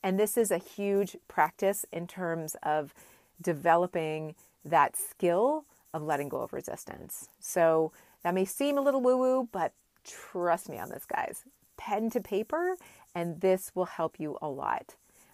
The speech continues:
So on the one side of the page, you've got all the ways that you're white-knuckling your way to that goal. Or maybe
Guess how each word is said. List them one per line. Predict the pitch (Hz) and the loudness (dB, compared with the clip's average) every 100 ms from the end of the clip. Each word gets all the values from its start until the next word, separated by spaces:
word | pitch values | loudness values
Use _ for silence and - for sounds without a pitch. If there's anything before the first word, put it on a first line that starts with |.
| _ | _
So | - | -6
on | 143 | -6
the | 135 | -4
one | 151 269 | -2 2
side | 311 | 4
of | 285 | 4
the | 294 | 2
page, | 269 262 262 247 | 0 2 0 -2
you've | 180 | -4
got | - 135 - - | -4 -6 -6 -2
all | 180 214 | 2 6
the | 233 | 6
ways | 214 208 202 208 196 | 4 4 4 4 2
that | - | -6
you're | 147 147 | -6 -6
white-knuckling | 143 170 226 190 180 185 175 | 0 0 0 -2 -4 -6 -4
your | 175 | -2
way | 170 147 143 143 147 _ _ _ _ | -2 -2 0 -2 -4 _ _ _ _
to | - 165 151 151 147 | -4 -2 0 -2 0
that | 156 220 | 2 2
goal. | - 156 156 151 165 _ - | 2 2 2 0 -4 _ -6
Or | 226 | -2
maybe | 320 | 2